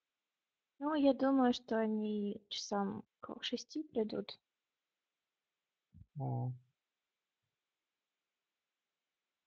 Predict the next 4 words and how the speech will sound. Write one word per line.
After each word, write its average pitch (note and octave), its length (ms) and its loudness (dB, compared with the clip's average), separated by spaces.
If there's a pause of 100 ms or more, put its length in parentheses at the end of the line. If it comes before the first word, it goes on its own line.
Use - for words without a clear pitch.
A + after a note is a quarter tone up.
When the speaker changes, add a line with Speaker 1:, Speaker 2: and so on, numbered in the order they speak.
(1600)
Speaker 2:
<clears throat> - 640 0
По D3+ 180 10
идее, D3+ 440 10
Speaker 1:
Где? - 240 -4